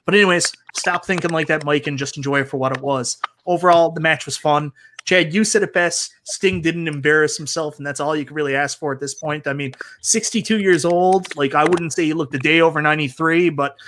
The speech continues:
you know, he looked great <laughs> compared to what he looked like last time in W W F,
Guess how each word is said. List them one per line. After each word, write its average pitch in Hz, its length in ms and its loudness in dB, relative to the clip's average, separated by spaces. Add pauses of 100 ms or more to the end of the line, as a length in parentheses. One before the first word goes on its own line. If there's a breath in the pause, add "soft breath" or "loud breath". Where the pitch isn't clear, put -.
(200 loud breath)
you 160 60 0
know, 175 140 2
he 202 220 -2
looked 226 240 -2
great 190 440 2 (160)
<laughs> - 140 -10
compared - 400 -2
to - 60 -18
what 170 160 0
he 180 80 -2
looked 196 200 -2
like 170 200 0
last 147 180 0
time 170 160 -2
in 156 80 -4
W 170 220 -2
W 156 340 0
F, 214 220 2